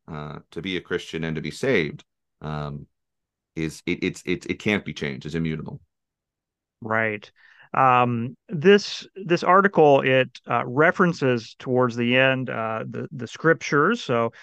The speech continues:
Speaker 2: that statement about, uh, there is only one name by which we may be saved, that comes from Acts chapter four, verse twelve. Um, this was the,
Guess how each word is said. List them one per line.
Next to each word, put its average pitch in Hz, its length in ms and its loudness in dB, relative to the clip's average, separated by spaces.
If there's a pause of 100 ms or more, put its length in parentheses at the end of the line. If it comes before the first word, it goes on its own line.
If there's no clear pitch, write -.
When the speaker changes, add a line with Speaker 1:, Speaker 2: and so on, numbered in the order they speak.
(140)
Speaker 2:
that 123 280 0
statement 135 440 -2
about, 117 460 -2
uh, 107 160 -4
there 110 280 -4
is 107 140 -8
only 127 320 0
one 131 460 2
name 135 640 0
by 120 160 -2
which 120 260 -4
we 123 60 -4
may 117 160 -4
be 110 120 -8
saved, 127 680 -2
that 123 180 -6
comes 117 220 -6
from 113 160 -8 (100)
Acts 135 380 0
chapter - 340 -6
four, 127 520 0
verse - 340 -12
twelve. 131 680 2 (480)
Um, 113 520 -2 (760)
this 131 260 -4
was 120 180 -6
the, 110 360 -2